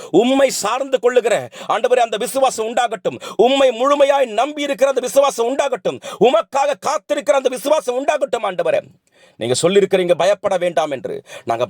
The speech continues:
பயப்படல ஆண்டவரே, உம்மை நாங்கள் நம்புகிறோம், உம்மை விசுவாசிக்கிறோம், உம்மை சார்ந்து கொள்ளுகிறோம். எங்களுக்காக கர்த்தர் அற்புதங்களை செய்வீராக, எங்களுக்காக கர்த்தர் யுத்தங்களை செய்வீராக, எங்களுக்காக கர்த்தர் அதிசயங்களை செய்வீராக.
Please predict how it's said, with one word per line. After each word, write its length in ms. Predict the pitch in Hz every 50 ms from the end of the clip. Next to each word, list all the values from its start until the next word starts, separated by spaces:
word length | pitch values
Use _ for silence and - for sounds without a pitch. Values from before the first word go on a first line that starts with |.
| -
பயப்படல 280 | 156 185 185 - - 165
ஆண்டவரே, 520 | 165 151 139 135 135 135 120 120 101 90 - - - -
உம்மை 300 | - 143 160 170 165 165
நாங்கள் 220 | 160 160 156 156 147
நம்புகிறோம், 540 | 156 175 196 185 - 143 147 123 104 101 92 - - -
உம்மை 260 | - 165 185 196 190
விசுவாசிக்கிறோம், 720 | 190 202 - - 233 208 196 - - 175 - 143 131 110 101 - - - -
உம்மை 220 | 165 185 220 220
சார்ந்து 420 | - - 190 214 247 277 269 254
கொள்ளுகிறோம். 420 | 196 202 175 160 139 127 113 104 113
எங்களுக்காக 600 | 143 180 202 185 196 185 180 - 151 147 170 147
கர்த்தர் 460 | - 170 175 - _ 175 139 - - - - -
அற்புதங்களை 560 | 139 165 180 - - 185 175 170 165 170 156
செய்வீராக, 640 | - - 151 156 156 160 143 117 117 - 98 90 - - - -
எங்களுக்காக 480 | 185 202 214 220 220 202 208 208 214
கர்த்தர் 340 | 185 202 208 190 _ 208 -
யுத்தங்களை 480 | 190 208 180 - 254 240 226 226 202 190 -
செய்வீராக, 540 | - 202 208 190 185 170 156 156 131 120 107 - - -
எங்களுக்காக 420 | - 214 226 240 247 185 226 220 190
கர்த்தர் 320 | - 220 220 - 262 220
அதிசயங்களை 580 | 196 - 330 - - 294 294 302 277 277 262 - -
செய்வீராக. 460 | 190 165 156 - - 78 - - -